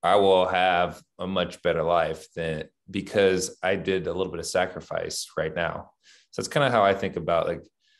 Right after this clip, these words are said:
how do you exit this hamster wheel? It's not easy, first of all. Like,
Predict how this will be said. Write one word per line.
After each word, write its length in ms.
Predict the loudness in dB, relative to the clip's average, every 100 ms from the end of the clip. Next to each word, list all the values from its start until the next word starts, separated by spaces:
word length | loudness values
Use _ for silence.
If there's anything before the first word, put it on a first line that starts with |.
| _ _
how 120 | -2 2
do 80 |
you 80 | 4
exit 360 | 2 0 -4 -6
this 200 | -10 -8
hamster 380 | -4 -4 -4 0
wheel? 380 | 4 6 4 2
It's 180 | -2 -2
not 200 | -2 0
easy, 520 | -2 -2 -4 -10 -8
first 240 | -6 -6 -6
of 100 | -2
all. 220 | 0 2
Like, 240 | 0 -4